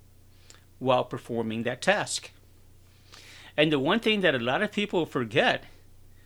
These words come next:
is the R. The R stands for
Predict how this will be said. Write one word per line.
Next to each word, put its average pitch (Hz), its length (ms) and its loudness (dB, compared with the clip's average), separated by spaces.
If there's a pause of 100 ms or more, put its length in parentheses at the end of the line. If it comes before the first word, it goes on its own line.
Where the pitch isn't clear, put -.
(300)
is 135 160 -4
the 143 160 0
R. 156 340 4 (1300)
The 151 160 -4
R 156 180 4
stands 196 360 -2
for 131 300 -4